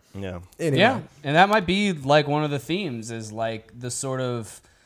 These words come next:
Speaker 3: profundity that we, like, being profound because we project that profoundness on our lives, but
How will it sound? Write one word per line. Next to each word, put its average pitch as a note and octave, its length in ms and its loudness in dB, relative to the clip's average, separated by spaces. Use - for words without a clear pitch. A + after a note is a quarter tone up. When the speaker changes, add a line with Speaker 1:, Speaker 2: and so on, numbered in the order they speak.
Speaker 3:
profundity D3+ 960 2
that B2+ 180 -2
we, C3 260 -4
like, B2+ 400 -4
being D#3+ 300 -2
profound C#3+ 720 -2
because B2+ 340 -6
we B2 120 -4
project A#2+ 840 -6
that A#2+ 280 0
profoundness A2+ 640 -2
on G#2+ 120 -2
our G2+ 120 -4
lives, G2+ 500 0
but G#2 280 -4